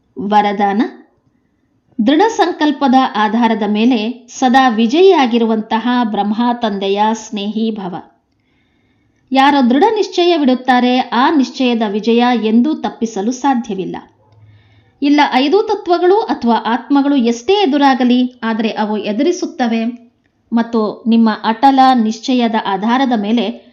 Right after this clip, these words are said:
ಅಳವಡಿಸಿಕೊಳ್ಳುವ ಶಕ್ತಿಯಿಂದ ಆ ಎದುರಿಸುವುದನ್ನು ಸಮಾವೇಶ ಮಾಡಿಕೊಳ್ಳು-, ಮಾಡಿಕೊಂಡು ಬಿಡುವಿರಿ. ಎಂದೂ ನಿಶ್ಚಯದಲ್ಲಿ ಹಲ್ಚಲಾಗಲು ಸಾಧ್ಯವಿಲ್ಲ. ಈ ರೀತಿ ಅಚಲರಾಗಿರುವ ವಿಜಯೀ ಮಕ್ಕಳೇ ತಂದೆಗೆ ಸ್ನೇಹಿಯಾಗಿರ್ತಾರೆ.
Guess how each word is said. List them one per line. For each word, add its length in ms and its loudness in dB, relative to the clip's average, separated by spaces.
ಅಳವಡಿಸಿಕೊಳ್ಳುವ 800 2
ಶಕ್ತಿಯಿಂದ 640 -2
ಆ 160 0
ಎದುರಿಸುವುದನ್ನು 880 2
ಸಮಾವೇಶ 640 -2
ಮಾಡಿಕೊಳ್ಳು-, 1040 -2
ಮಾಡಿಕೊಂಡು 500 2
ಬಿಡುವಿರಿ. 480 -2
ಎಂದೂ 420 0
ನಿಶ್ಚಯದಲ್ಲಿ 560 0
ಹಲ್ಚಲಾಗಲು 800 0
ಸಾಧ್ಯವಿಲ್ಲ. 640 -4
ಈ 120 2
ರೀತಿ 280 2
ಅಚಲರಾಗಿರುವ 880 0
ವಿಜಯೀ 380 0
ಮಕ್ಕಳೇ 500 0
ತಂದೆಗೆ 460 2
ಸ್ನೇಹಿಯಾಗಿರ್ತಾರೆ. 1300 -4